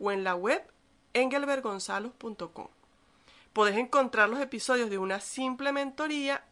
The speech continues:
y Tiempo de Liderazgo en, anótalo, una simple mentoría punto com y tiempo de liderazgo punto com. Hemos llegado al final, esperamos que este primer episodio haya sido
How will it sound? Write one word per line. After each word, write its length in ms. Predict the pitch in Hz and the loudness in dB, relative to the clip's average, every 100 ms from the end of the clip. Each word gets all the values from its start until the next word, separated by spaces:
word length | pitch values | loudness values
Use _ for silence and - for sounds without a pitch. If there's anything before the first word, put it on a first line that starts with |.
| _ - | _ -14
y 140 | 214 | -14
Tiempo 460 | - 226 226 220 262 | -8 -2 -2 2 0
de 100 | 269 | 0
Liderazgo 760 | 269 269 269 254 240 254 254 _ | 0 2 2 0 0 -2 -2 _
en, 320 | - 294 294 349 - - - - _ | 0 2 2 -2 -8 -20 -20 -20 _
anótalo, 760 | - 196 214 277 254 226 269 - _ - | -2 0 0 2 2 2 0 -4 _ -2
una 320 | 214 214 220 | 0 0 -2
simple 440 | - 240 226 233 | -2 -4 -4 -4
mentoría 600 | 233 226 226 220 220 226 | -4 -4 -4 -4 -4 -4
punto 420 | 240 240 233 247 | -6 -6 -6 -8
com 300 | - 311 320 427 _ _ _ _ _ | 0 2 2 -2 _ _ _ _ _
y 160 | 247 254 | -8 -8
tiempo 500 | - 240 226 214 247 | -2 0 0 0 -2
de 100 | 233 | -2
liderazgo 640 | 220 185 175 170 196 190 | -4 -4 -6 -6 -10 -8
punto 380 | 202 196 180 156 | -10 -10 -12 -16
com. 140 | - - _ _ _ _ _ _ _ _ _ _ | -18 -20 _ _ _ _ _ _ _ _ _ _
Hemos 240 | 240 247 254 | 4 4 4
llegado 240 | 254 202 | 6 6
al 80 | 220 | 6
final, 400 | 233 214 226 381 | 0 4 6 6
esperamos 500 | 339 - 208 196 214 | 2 -2 4 4 4
que 160 | 240 208 | 0 0
este 220 | 214 220 | -2 -8
primer 320 | 220 220 196 | -4 -2 -2
episodio 640 | 202 208 - 233 269 311 - - _ _ _ _ - | -4 -8 0 4 4 2 -6 -14 _ _ _ _ 8
haya 360 | 240 240 277 269 | 8 8 0 0
sido 680 | - - 285 294 311 330 | -4 -4 -2 0 0 -2